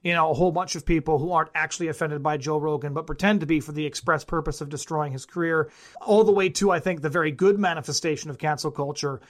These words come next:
like the Me Too movement, which, you know, exposed a lot of sexual predators.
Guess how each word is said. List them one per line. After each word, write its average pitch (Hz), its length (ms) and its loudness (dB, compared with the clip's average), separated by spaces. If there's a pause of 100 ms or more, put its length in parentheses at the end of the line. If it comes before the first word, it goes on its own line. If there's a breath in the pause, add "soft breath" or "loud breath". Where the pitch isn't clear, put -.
(200 loud breath)
like 160 120 2
the 165 60 2
Me 160 160 -4
Too 247 220 0
movement, 175 360 4
which, 165 260 -4
you - 320 -6
know, 147 240 -2 (260)
exposed 190 560 4
a 180 60 0
lot 165 220 2
of 147 60 -6
sexual 151 380 -6
predators. 190 540 0